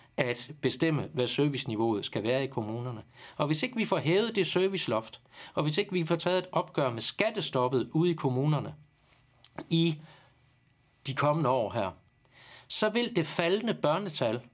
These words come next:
betyde, at en lang række folkeskoler ude i landet kommer til at lukke. For det er den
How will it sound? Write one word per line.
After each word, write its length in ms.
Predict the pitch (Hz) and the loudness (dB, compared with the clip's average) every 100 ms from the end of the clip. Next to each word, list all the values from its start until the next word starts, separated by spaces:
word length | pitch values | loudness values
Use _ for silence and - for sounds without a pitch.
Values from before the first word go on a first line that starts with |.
| _ | _
betyde, 560 | - 143 - 220 180 98 - _ - - - - | -4 -2 0 2 2 0 -8 _ -20 -20 -20 -4
at 220 | - 165 - | 0 0 0
en 260 | - 175 170 | 2 4 4
lang 500 | 165 180 226 269 - - - | 4 2 2 0 -6 -18 -14
række 560 | 123 139 175 214 151 - | 0 2 4 2 -2 -6
folkeskoler 960 | - - 180 208 170 - 156 160 151 - - _ _ _ - | -4 0 2 2 0 2 2 2 0 -4 -20 _ _ _ 2
ude 400 | 180 196 202 156 | 4 4 2 0
i 80 | 147 | 2
landet 380 | 143 170 127 92 - | 4 2 0 -4 -4
kommer 240 | 135 113 | -2 0
til 160 | - 165 | 0 2
at 140 | 110 | 2
lukke. 260 | 104 123 - _ _ _ - - | 0 -2 -6 _ _ _ -20 -14
For 120 | - 160 | -4 -2
det 240 | 254 233 | 0 0
er 40 | |
den 220 | 220 208 | 2 0